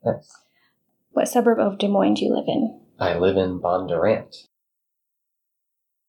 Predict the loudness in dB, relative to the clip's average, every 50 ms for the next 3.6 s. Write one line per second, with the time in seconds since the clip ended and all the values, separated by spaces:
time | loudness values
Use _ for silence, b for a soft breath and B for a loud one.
0 | -2 0 2 2 2 2 -2 -4 -4 -4 -4 -4 -6 -6 -12 -18 -20 _ _ _
1 | -4 0 2 2 4 4 2 2 2 0 -2 -2 -2 -2 -4 -4 -2 -4 -4 -4
2 | -4 -4 -8 -8 -10 -14 -10 -4 -2 -2 -2 -2 -6 -6 -6 -4 -2 -2 -2 -2
3 | -2 -4 -2 0 -2 -4 -4 -8 -14 -16 -20 -20